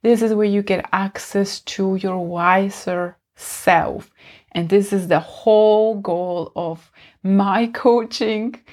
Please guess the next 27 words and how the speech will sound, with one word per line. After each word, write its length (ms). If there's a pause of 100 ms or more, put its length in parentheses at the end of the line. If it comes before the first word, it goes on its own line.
(380)
to 760
allow 480
you 180
to 120
go 240
through 320
all 320
these 260
stages, 760 (580)
bear 300
with 160
the 80
discomfort 800
of 120
feelings, 600
become 320
closer 500
to 180
your 200
body, 580 (260)
to 120
find 420
what 160
fuels 600
you, 280 (320)
and 320
really 600